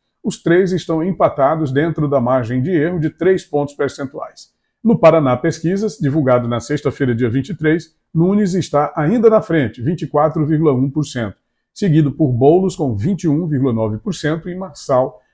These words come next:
com dezessete vírgula nove por cento. Enquanto os dois líderes caíram, o coach cresceu mais de cinco pontos percentuais. Isso aqui é a matéria da revista Veja, pessoal.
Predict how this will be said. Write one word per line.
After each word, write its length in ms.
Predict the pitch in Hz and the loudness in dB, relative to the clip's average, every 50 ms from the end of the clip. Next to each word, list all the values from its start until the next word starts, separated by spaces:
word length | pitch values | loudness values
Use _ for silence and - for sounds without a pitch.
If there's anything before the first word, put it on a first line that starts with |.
| _ _ - | _ _ -4
com 140 | 147 139 | -2 0
dezessete 580 | 131 151 147 143 143 120 - 135 127 123 127 127 | 2 2 2 2 0 0 0 0 0 0 0 -2
vírgula 300 | 117 131 131 135 143 131 | -2 -2 0 0 0 0
nove 240 | 117 113 113 110 110 | 2 0 0 -2 -2
por 140 | - 135 113 | -6 -8 -8
cento. 280 | - 113 110 104 101 _ _ _ _ _ _ - | -6 -8 -10 -10 -12 _ _ _ _ _ _ -10
Enquanto 320 | 156 - 185 170 151 170 | -2 0 0 0 2 0
os 80 | 139 139 | 0 2
dois 220 | 151 156 139 123 | 2 2 2 2
líderes 340 | 135 139 127 131 131 127 131 | 2 2 2 0 -2 -2 -2
caíram, 460 | - 180 160 135 139 147 165 165 - _ _ _ - | 0 0 2 2 2 0 -2 -4 -6 _ _ _ -8
o 140 | 147 131 | -8 -6
coach 520 | - - 151 151 147 139 - 170 175 160 151 _ _ _ _ _ _ _ _ _ _ - | 0 4 4 4 4 2 -2 -4 -4 -4 -8 _ _ _ _ _ _ _ _ _ _ -2
cresceu 360 | - 160 139 - - 135 123 | 0 0 0 2 2 0 2
mais 200 | 120 117 123 113 | 2 0 -2 -2
de 60 | 123 | -4
cinco 340 | 117 - - 143 135 127 139 | -6 -6 -6 -6 -6 -6 -6
pontos 300 | 120 - 123 110 95 - | -6 -4 -4 -6 -6 -6
percentuais. 920 | - - 104 - - 127 110 - 123 110 - - _ - - - - _ _ | -6 -8 -8 -6 -6 -8 -8 -6 -6 -6 -6 -8 _ -20 -20 -20 -20 _ _
Isso 100 | - - | -18 -16
aqui 140 | 123 - 123 | -6 -4 -2
é 20 | |
a 40 | 110 | -2
matéria 340 | 113 117 117 127 113 113 110 | -2 -2 -2 -2 -2 0 -2
da 80 | 120 | -2
revista 360 | 127 143 120 110 104 - - 123 | -2 -4 -4 -4 -6 -4 -6 -6
Veja, 300 | 101 101 82 92 98 95 | -6 -6 -12 -14 -16 -18
pessoal. 380 | - - - - - - _ | -18 -20 -20 -20 -20 -20 _